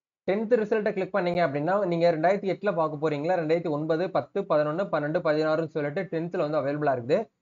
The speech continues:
நீங்க இதுல எந்த இயர்ல இருந்து pass அவுட் ஆனீங்களோ அந்த year வந்து select பண்ணிக்கோங்க. இப்ப எக்ஸாம்பிளுக்கு நம்ம ஒரு ஸ்டூடெண்டோட ர-, mark sheet வந்து open பண்ணி பார்க்க போறோம்.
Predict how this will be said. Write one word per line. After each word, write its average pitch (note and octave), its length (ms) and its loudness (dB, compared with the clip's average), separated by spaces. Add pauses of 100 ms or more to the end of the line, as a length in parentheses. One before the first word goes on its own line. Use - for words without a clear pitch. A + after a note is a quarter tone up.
(140)
நீங்க A3+ 240 -2
இதுல G#3 220 2
எந்த G3 240 2
இயர்ல G3 260 0
இருந்து F#3+ 180 -2
pass E3+ 280 -2
அவுட் F3+ 180 0
ஆனீங்களோ D3 340 0
அந்த F3 280 0
year E3 180 0
வந்து D#3 160 -4
select C3+ 220 -4
பண்ணிக்கோங்க. C3 360 -4
இப்ப B2+ 160 -4
எக்ஸாம்பிளுக்கு F#3 520 -2
நம்ம F3 140 0
ஒரு D3+ 100 -2
ஸ்டூடெண்டோட E3 520 -2
ர-, D#3+ 120 0 (180)
mark D3 280 0
sheet D3+ 160 -4
வந்து C#3+ 160 -2
open C#3+ 220 -4
பண்ணி C#3+ 140 -6
பார்க்க C#3+ 260 -4
போறோம். C#3+ 240 0